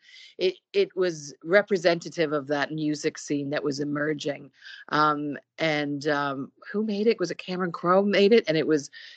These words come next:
uh, it, it was powerful at the time, and, and that soundtrack is still, um, it, it still resonates if you, if you go back and have a look at it. Uh, and I'd encourage you to go watch the film. It, it was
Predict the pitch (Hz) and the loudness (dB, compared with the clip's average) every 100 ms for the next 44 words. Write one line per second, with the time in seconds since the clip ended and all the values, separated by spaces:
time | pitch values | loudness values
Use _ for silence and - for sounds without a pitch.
0 | - 151 147 139 123 78 _ _ - 170 | -4 6 8 8 6 -2 _ _ -8 -6
1 | 147 _ - 185 254 381 330 381 440 330 | -6 _ -4 0 2 4 6 8 6 2
2 | 202 151 175 160 143 151 175 160 160 165 | 0 -2 -6 -4 -4 -2 -2 -2 -4 -4
3 | 175 202 226 - 208 214 190 131 135 147 | -2 -4 -6 -2 -2 -2 -2 -4 -4 -10
4 | - - 160 156 151 _ _ _ _ - | -8 -4 -2 -2 -4 _ _ _ _ -2
5 | 156 151 151 143 139 131 - _ - - | 0 2 -2 -6 -8 -10 -14 _ -12 -4
6 | 156 175 170 - 185 165 147 139 135 123 | -2 2 0 2 2 4 2 0 -8 -8
7 | - 143 156 151 147 151 151 170 160 151 | -6 -4 -2 -4 -4 -4 4 6 6 4
8 | 156 151 143 139 143 - 127 127 127 _ | 0 0 0 0 -2 0 -2 -2 -6 _
9 | - - - 151 143 135 160 156 151 139 | -20 -20 -2 4 4 4 2 0 0 4
10 | 277 294 156 143 143 147 139 139 131 - | 6 6 2 -6 -2 -2 -2 -2 -4 -8
11 | - - _ - 143 147 - 196 160 123 | -18 -20 _ -14 -8 -6 2 4 4 -2
12 | 147 147 175 165 _ _ _ _ - 156 | -8 -6 -6 -8 _ _ _ _ -4 -2
13 | 143 | -2